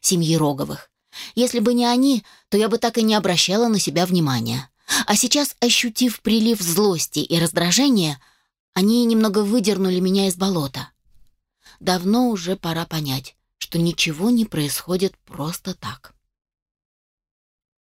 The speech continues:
«Каролина Мирославовна!» — раздался голос моей помощницы. «Можно я сегодня уйду на полчаса раньше? То есть вот прямо сейчас?»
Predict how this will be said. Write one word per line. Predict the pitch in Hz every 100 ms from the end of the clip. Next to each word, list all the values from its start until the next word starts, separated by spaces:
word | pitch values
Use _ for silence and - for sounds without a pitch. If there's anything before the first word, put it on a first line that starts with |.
| _ _ _ _ _ _ _ - - - _ _ _ _ _ _ _
«Каролина | - 233 240 294 302
Мирославовна!» — | 294 277 262 254 220 196 165 156 147 _ _ _ _ _
раздался | 160 143 160 135 151
голос | 185 226 -
моей | 160
помощницы. | 180 160 143 - 127 - - - _ _ _ _ _ _ _ _ _ _ _ -
«Можно | 302 269
я | 254 247
сегодня | - 247 254 240
уйду | 240 226 262
на | 226
полчаса | 214 208 208 - 214
раньше? | 202 180 170 - 160 - -
То | 254
есть | 220 -
вот | 185 247 -
прямо | 254 233
сейчас?» | - 233 214 160 - -